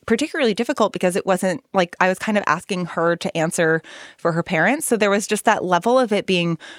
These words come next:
removed that was a little bit tough, but she was just, she was so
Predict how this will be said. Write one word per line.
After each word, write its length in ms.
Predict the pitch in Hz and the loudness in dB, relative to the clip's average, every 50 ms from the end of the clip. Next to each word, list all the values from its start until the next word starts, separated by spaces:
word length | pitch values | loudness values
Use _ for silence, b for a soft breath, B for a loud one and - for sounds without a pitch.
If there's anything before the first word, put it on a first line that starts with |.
| B B - | B B 0
removed 420 | 196 226 254 302 302 302 254 - | 2 4 4 4 2 0 0 0
that 100 | - 196 | 0 2
was 100 | 151 196 | 2 2
a 40 | 190 | 2
little 200 | 208 196 190 190 | 2 2 2 2
bit 140 | 185 - - | 0 -2 -4
tough, 280 | - - 240 214 - - | 0 -2 -2 -2 -2 0
but 240 | - 185 170 - - _ _ | 2 2 2 2 -2 _ _
she 260 | - - - 233 226 | -8 -4 -2 0 2
was 240 | 233 254 269 269 247 | 2 2 2 0 0
just, 460 | - 254 226 214 - - - - - _ _ _ _ _ _ - | 0 0 0 0 -2 -6 -10 -10 -14 _ _ _ _ _ _ -8
she 540 | - - - 226 226 226 226 233 240 220 - - - | -4 0 0 2 2 2 0 0 0 -2 -4 -2 0
was 220 | 220 226 226 220 | 2 2 2 2
so 460 | - - 220 185 190 196 196 196 - | 2 2 4 4 4 4 2 0 -2